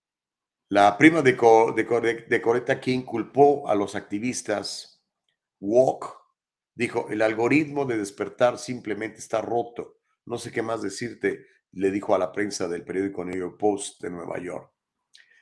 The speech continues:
"Si pasaste por todo eso y eso es lo que se te ocurrió, pues algo anda muy mal".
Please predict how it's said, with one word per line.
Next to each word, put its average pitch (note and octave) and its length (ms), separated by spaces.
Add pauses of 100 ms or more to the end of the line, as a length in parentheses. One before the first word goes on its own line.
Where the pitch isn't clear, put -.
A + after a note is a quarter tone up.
"Si - 160
pasaste B2 520
por G#2 180
todo A#2 260
eso A2 240
y G#2 80
eso G2+ 160
es F#2+ 80
lo F#2 100
que - 100
se - 120
te - 80
ocurrió, B2+ 600
pues F#2 180
algo F#2 260
anda F#2 400 (360)
muy F#2+ 580
mal". B1+ 420